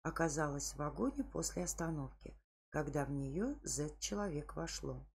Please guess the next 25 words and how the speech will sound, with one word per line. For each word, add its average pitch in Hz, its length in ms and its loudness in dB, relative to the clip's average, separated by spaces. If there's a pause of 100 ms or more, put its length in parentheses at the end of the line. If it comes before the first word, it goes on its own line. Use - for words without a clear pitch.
(600)
Задание 226 600 6
В. 170 260 2 (600)
У 214 40 0
Коли 294 300 8
было 233 380 6
М 202 180 8
марок. 165 540 0 (320)
На 175 140 6
день 196 220 4
рождения 202 760 4 (320)
мама 185 240 4
подарила 208 500 6
ему 226 360 8
ещё 226 540 6
Н 156 240 4
марок, 156 460 0 (400)
а 165 100 4
через 185 320 4
неделю 233 540 8 (400)
П 202 160 8
марок 139 380 0 (200)
он 320 140 0
подарил 202 460 6
другу 170 340 2
Пете. - 500 0